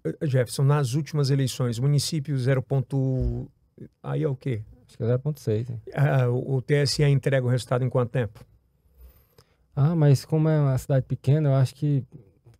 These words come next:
Speaker 2: depois de dez horas da noite já deve tá
Speaker 1: Já deve tá com
Speaker 2: decidido,
Speaker 1: resultado,
Speaker 2: né?
Speaker 1: né? Ou até antes, né?
Speaker 2: Ou até antes,
Speaker 1: Teresina
Speaker 2: né,
Speaker 1: se
Speaker 2: tá.
Speaker 1: espera antes, por exemplo.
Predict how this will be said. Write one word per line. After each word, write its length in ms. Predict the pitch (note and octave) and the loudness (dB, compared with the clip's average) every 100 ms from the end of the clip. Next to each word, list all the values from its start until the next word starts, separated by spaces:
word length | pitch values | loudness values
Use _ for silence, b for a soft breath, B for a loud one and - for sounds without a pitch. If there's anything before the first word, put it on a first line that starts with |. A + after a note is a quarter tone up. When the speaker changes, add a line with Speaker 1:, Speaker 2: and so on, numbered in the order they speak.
| - | -18
Speaker 2:
depois 580 | C#3+ G2+ D#3+ A#2 G#2+ A#2+ | -14 -12 -4 -2 2 0
de 60 | B2 | 4
dez 240 | B2+ A#2 | 4 6
horas 160 | A#2 A2+ | 4 2
da 120 | G#2 | 0
noite 240 | G2 G#2+ | -2 -2
já 100 | A#2+ | -2
deve 200 | B2 A2 | -2 -4
tá 220 | - C3+ A#2+ | -4 -6 -4
Speaker 1:
Já 160 | A#2+ A#2 | -4 -2
deve 180 | A#2 C3+ | -2 -4
tá 80 | |
com 60 | A#2 | -2
Speaker 2:
decidido, 360 | A2+ A2 G2 G2+ | -2 -2 -4 -4
Speaker 1:
resultado, 180 | G2 | -4
Speaker 2:
né? 60 | F#2 G#2 | -6 -8
Speaker 1:
né? 60 | - _ - | -10 _ 4
Ou 220 | G3 A3+ | 4 6
até 180 | C#3+ - | 2 0
antes, 340 | G#2+ A#2 - | 0 -2 -4
né? 140 | G2 C3+ | -4 -4
Speaker 2:
Ou 120 | G#2+ | -2
até 200 | G2 - | -6 -6
antes, 200 | G#2 F#2+ | -6 -4
Speaker 1:
Teresina 300 | F#2 C3+ A#2+ | 0 2 4
Speaker 2:
né, 60 | D#3 | 2
Speaker 1:
se 60 | - | 0
Speaker 2:
tá. 60 | C#3+ | -2
Speaker 1:
espera 220 | F#3 G#3+ | -2 0
antes, 260 | A#2+ - | -2 -4
por 140 | - G#2 | -10 -6
exemplo. 460 | F#2 F#2+ - G2+ | -6 -6 -8 -12